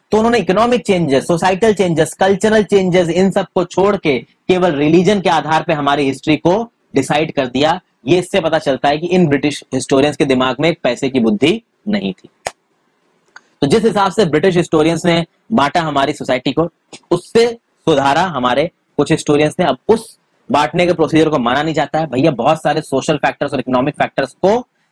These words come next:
ध्यान में रखा जाता है हमारे society और हमारे India के past को जानने के लिए। तो भाई, the histories you read last year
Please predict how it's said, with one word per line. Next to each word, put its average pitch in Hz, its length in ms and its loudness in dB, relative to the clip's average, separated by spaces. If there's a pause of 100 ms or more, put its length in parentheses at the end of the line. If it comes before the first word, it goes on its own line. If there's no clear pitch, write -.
ध्यान 151 260 0
में 160 120 2
रखा 165 280 -2
जाता 165 280 -2
है 160 160 -2 (360)
हमारे 151 340 0
society 156 600 0 (200)
और 139 80 2
हमारे 139 340 -2
India 151 320 0
के 151 140 -4
past 139 460 -4
को 156 120 0
जानने 143 280 -2
के 143 120 -4
लिए। 139 200 -2 (400)
तो 180 80 0
भाई, 185 260 -2 (380)
the 151 120 2
histories 185 560 0
you 160 140 4
read 180 220 2
last 147 360 0
year 170 160 2